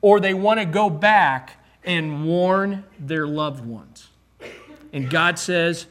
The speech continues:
"You can't do either." You can't go back and get a do-over,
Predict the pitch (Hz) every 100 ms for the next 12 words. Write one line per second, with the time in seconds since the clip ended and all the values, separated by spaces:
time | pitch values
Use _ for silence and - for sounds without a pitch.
0 | _ _ 139 165 170 196 170 156 147 143
1 | 143 139 131 120 _ _ _ _ _ -
2 | 190 233 - 208 202 160 160 139 131 170
3 | 208 214 180 147 165 139 127 180 214 220
4 | 226 254